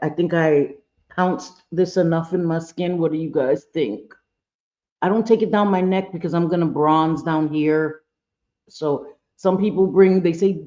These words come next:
Please do your ears and all the things. I'm not doing that.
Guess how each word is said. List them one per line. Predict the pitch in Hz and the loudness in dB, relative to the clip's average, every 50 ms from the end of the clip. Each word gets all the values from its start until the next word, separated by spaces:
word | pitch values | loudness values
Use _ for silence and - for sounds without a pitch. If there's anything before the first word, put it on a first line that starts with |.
| - _ | -16 _
Please | - 254 262 269 269 285 285 285 285 226 | -6 -6 -4 -4 -2 -2 0 0 -2 0
do | 165 269 269 | 0 0 2
your | 262 262 277 247 - | 2 2 0 0 -2
ears | 262 269 285 285 285 285 285 240 190 | 0 0 0 0 0 0 0 0 0
and | 262 262 | 2 2
all | 247 247 226 | 2 2 0
the | 214 | 0
things. | 208 - 214 226 240 240 233 226 214 190 160 - - - _ _ _ _ _ _ _ _ _ _ _ _ _ _ _ _ _ | 0 0 2 2 4 2 2 2 0 0 -4 -8 -14 -20 _ _ _ _ _ _ _ _ _ _ _ _ _ _ _ _ _
I'm | - 156 | -8 -6
not | 160 147 143 123 | -4 -4 -4 -4
doing | 131 123 110 | -4 -4 -4
that. | 98 76 - | -6 -8 -12